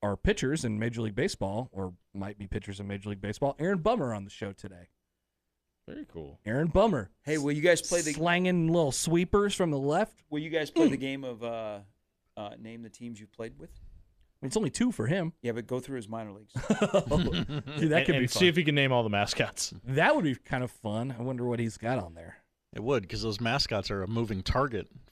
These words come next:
Speaker 4: for some of those
Speaker 2: Yeah,
Speaker 4: triple A
Speaker 2: they, they
Speaker 4: teams.
Speaker 2: change, like, every four days.
Speaker 1: Do I have?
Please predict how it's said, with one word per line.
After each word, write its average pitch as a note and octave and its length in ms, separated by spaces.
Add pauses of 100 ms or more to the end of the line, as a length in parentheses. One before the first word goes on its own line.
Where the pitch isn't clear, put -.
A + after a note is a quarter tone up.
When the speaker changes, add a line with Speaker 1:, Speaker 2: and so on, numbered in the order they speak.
Speaker 4:
for A2+ 100
some B2+ 220
of A2+ 80
those F#2+ 200
Speaker 2:
Yeah, F2 60
Speaker 4:
triple G#2+ 260
A G#2+ 40
Speaker 2:
they, - 80
they F#2 60
Speaker 4:
teams. C3 280
Speaker 2:
change, G#2+ 260
like, F#2 100
every F#2 200
four F#2+ 280
days. F#2 380 (1300)
Speaker 1:
Do E2+ 200
I D#2+ 180 (100)
have? A#2+ 580